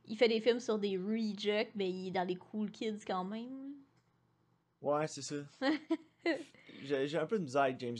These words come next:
Speaker 2: Gunn, honnêtement, là, pis ses tweets, mais écoute, <laughs>
Speaker 1: Ouais, ben écoute,
Speaker 2: il
Speaker 1: j'en
Speaker 2: s'était
Speaker 1: ai
Speaker 2: fait
Speaker 1: tweet
Speaker 2: mettre
Speaker 1: de
Speaker 2: dehors des
Speaker 1: deux mille onze, là.
Speaker 2: Ouais, mais tu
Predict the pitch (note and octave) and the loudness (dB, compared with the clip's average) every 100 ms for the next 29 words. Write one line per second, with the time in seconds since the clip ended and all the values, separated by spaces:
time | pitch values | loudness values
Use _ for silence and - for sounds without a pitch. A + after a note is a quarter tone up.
0 | C#3 C#3 C3 A#2 - C3 C#3 C#3+ C#3+ C#3+ | -4 -2 -2 -4 -4 -6 -6 -8 -10 -14
1 | - A#2 A2+ A#2+ A#2+ C3 C#3+ - B2+ B2 | -12 -10 -6 -6 -6 -8 -8 -10 -6 -6
2 | A#2+ - - E3+ - - B3+ - - A3+ | -6 -8 -6 -6 -4 -6 -6 -10 2 6
3 | A3+ G3+ G3 G3 G3+ G3+ - A3+ G#3 G3+ | 6 6 0 0 2 4 4 4 4 8
4 | E3 D#3 F3 F3 G#3 G#3+ A3 - A3 A3+ | 8 10 8 6 4 0 -4 -6 -8 -10
5 | - _ _ _ - E3 F#3 D#3 | -16 _ _ _ 2 4 4 2